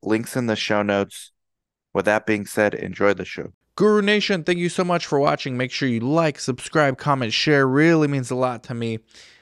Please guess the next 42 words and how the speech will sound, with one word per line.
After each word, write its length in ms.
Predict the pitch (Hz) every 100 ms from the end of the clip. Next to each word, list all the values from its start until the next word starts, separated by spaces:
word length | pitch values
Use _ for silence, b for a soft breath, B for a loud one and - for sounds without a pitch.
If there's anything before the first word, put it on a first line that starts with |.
| B B -
A 100 | 120
little 360 | 135 170 175 151
bit 240 | - 160
about 420 | 147 127 110 -
P 280 | - - 139
I 200 | 127 117
oversight. 640 | 107 110 101 - - 92 - _
So 300 | - - 104
this 240 | 104 117 127
is 120 | 120
important 460 | 110 127 120 107
whether 220 | 104 101 104
you're 260 | 104 98
a 40 | -
coordinator 840 | - 139 139 131 127 123 120 120 B B B B B - -
that's 400 | 101 - - - _ _ -
learning 880 | 113 123 123 120 117 120 113 107
the 180 | 110 107
ins 220 | 110 113
and 140 | 113 110
outs 360 | 113 113 -
of 260 | 104 98 95
how 240 | - 113
to 380 | 107 101 95 98 95
run 240 | 107 107
your 120 | 104
study, 520 | - - 113 107 104 101 _ _ _ _ _ - -
whether 200 | 110 104
you're 240 | 101 107 104
a 60 |
P 260 | 101 117 107
I 80 | 98
yourself, 500 | 98 - 113 110 110
whether 140 | 104
you're 100 | 101
someone 340 | - 107 101 95
thinking 340 | 104 107 120
about 280 | 110 113 117
becoming 480 | 113 - 117 113 110
a 60 |
P 280 | - 113 110
I, 260 | 110 110